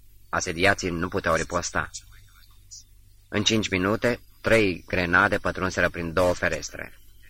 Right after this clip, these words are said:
Alta aruncă în aer streașina. Numai fereastra din mijloc nu fusese atinsă.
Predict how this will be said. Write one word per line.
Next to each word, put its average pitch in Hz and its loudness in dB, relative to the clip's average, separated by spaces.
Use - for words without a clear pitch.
Alta 101 4
aruncă 87 0
în 87 0
aer 87 4
streașina. - -8
Numai 127 4
fereastra 117 4
din 98 0
mijloc 95 -2
nu 80 -8
fusese 85 -6
atinsă. 76 -6